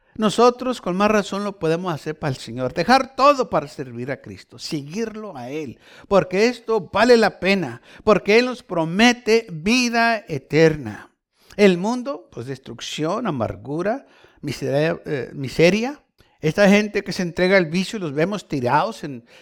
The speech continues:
en los parques, en las calles, en los callejones. Ellos están entregados completamente a ese vicio y están dispuestos de vivir de esa manera.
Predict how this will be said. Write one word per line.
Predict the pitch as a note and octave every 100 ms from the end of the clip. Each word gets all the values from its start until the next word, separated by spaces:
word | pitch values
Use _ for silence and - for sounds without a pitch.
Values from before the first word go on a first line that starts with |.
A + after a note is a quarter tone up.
| _ -
en |
los | C3 -
parques, | - F#3+ A3 A3 G#3+ G#3+ -
en | C#3+
las | B2+ -
calles, | E3 G#3 A3 A3
en | F3
los | C#3+ -
callejones. | C#3 A#2 - F#3+ A#3+ D4+ - - -
Ellos | C3+ F#3+
están | A#3 A3
entregados | G#3+ G3 D#3+ D#3 F#3+ -
completamente | D3+ C3 F#3+ G3 E3+ D#3 F#3 G#3+ -
a | D3
ese | D#3+ - C3+
vicio | F3 F3+ A#3+ A#3 - -
y | F#3
están | E3+ G3+ C4+ C4+
dispuestos | G#3 - - B3 B3+ - B3 -
de | F3 C#3+
vivir | - C#3 C#3+ A#2+ A#2 E3 A3+ A#3+ A3+
de | D#3 C3+ D3
esa | G#3+ - G3
manera. | C3 B2 G3 D4 - - -